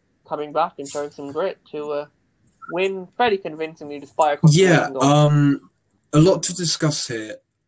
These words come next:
Speaker 2: Um, on the Bristol City side of things, it is important to remember their injuries. Um, and that's been further compounded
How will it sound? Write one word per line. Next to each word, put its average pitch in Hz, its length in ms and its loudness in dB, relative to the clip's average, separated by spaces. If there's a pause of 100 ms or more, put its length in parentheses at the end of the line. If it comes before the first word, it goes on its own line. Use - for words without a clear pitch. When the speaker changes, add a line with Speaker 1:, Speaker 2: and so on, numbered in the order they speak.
(100)
Speaker 2:
Um, 120 600 -12 (220)
on 143 120 6
the 160 80 8
Bristol 180 380 2
City - 260 0
side 117 260 -2
of 101 80 -10
things, - 560 -14 (2250)
it 165 60 4
is 175 300 6
important 156 540 6
to 147 80 0
remember 120 360 -2
their 104 240 -10
injuries. 98 560 -18 (760)
Um, 107 520 -14
and 127 120 -6
that's - 300 -2
been 123 300 -6
further 135 440 2
compounded 98 720 -12